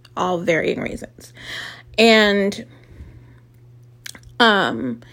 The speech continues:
so it just, it wasn't only me and my siblings. It was also, like, other, you know, children in the house, like, kids, teenagers, whatever,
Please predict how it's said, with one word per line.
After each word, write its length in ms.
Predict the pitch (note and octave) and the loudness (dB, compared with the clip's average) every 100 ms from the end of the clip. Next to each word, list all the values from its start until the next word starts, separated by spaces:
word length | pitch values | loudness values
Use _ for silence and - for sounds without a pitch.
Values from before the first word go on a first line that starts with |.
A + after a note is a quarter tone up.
| - - | -20 -20
so 160 | - B3 | 4 6
it 100 | A#3+ | 6
just, 180 | A#3+ A#3 | 4 4
it 140 | A3 | 4
wasn't 240 | A3 A3+ G#3 | 6 4 4
only 240 | F#3+ F3 | 2 0
me 300 | F3+ E3 F2 | -2 -4 -4
and 180 | D2+ F#3 | -4 -4
my 120 | F3 | -6
siblings. 540 | - F#3+ - - - | -2 0 0 -6 -4
It 60 | F#3 | -2
was 120 | F3+ | 0
also, 240 | F#3+ F#3 F3+ | -2 0 -2
like, 380 | E3 E3 - - - - - - | -2 -4 -10 -18 -20 -20 -20 -2
other, 440 | G3+ G3 E3 F3+ - - - | 2 4 6 4 0 -16 -12
you 160 | - G3+ | -4 -2
know, 160 | D#3+ | -2
children 340 | D#3+ A3 F3+ F3+ | 2 4 4 2
in 80 | - | -2
the 80 | |
house, 500 | F3 - - - - - | -4 -4 -6 -10 -16 -14
like, 200 | C4 - | -14 -2
kids, 440 | G#3 D#3+ E3 - | 2 2 0 -10
teenagers, 520 | - E3+ E3 D#3+ D#3+ | -10 -8 -8 -8 -4
whatever, 480 | A3 G3+ - - - | 2 2 2 -6 -18